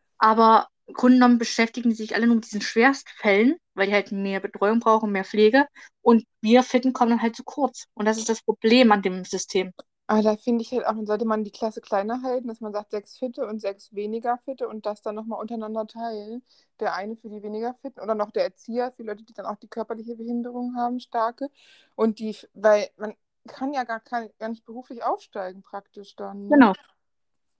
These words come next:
Speaker 2: Ah, das ist, finde ich ja total unfair. Das ist ja für dich auch bestimmt nicht leicht gewesen in so einer Schule, wenn du dann die Fitteste warst und die anderen da alle irgendwie teilweise so gar nicht, nicht mal mit dir unterhalten konnten oder so, ne?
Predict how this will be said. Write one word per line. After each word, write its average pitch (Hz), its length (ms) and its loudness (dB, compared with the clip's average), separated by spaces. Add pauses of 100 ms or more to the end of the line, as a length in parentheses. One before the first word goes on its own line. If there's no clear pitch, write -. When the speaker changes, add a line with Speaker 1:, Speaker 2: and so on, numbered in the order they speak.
(840)
Speaker 2:
Ah, 202 300 4
das 202 100 -8
ist, - 180 -20
finde 226 160 -2
ich 220 60 -10
ja 226 60 -8
total 220 380 -4
unfair. 208 800 -4 (100)
Das 214 160 -6
ist 226 80 -4
ja 214 140 0
für 220 140 -10
dich 233 200 -10
auch 220 140 -6
bestimmt 226 260 -8
nicht 233 160 -4
leicht 233 280 -2
gewesen 196 460 -10
in 214 80 -18
so 208 60 -10
einer 208 120 -8
Schule, 208 220 -8
wenn 214 100 -2
du 208 60 -4
dann 202 120 -8
die 208 80 -12
Fitteste 254 480 -4
warst 240 300 4 (400)
und 226 140 -4
die 214 140 -4
anderen 240 340 -4
da 233 140 -6
alle 220 300 -10
irgendwie 214 360 -16
teilweise 220 600 -14 (540)
so 202 160 -16
gar 196 300 -6
nicht, 240 500 -8 (520)
nicht 220 200 -8
mal 214 160 -2
mit 208 180 -6
dir 214 220 -4
unterhalten 226 500 -6
konnten 185 380 -12
oder 185 320 -14
so, 185 220 -16
ne? 214 260 -10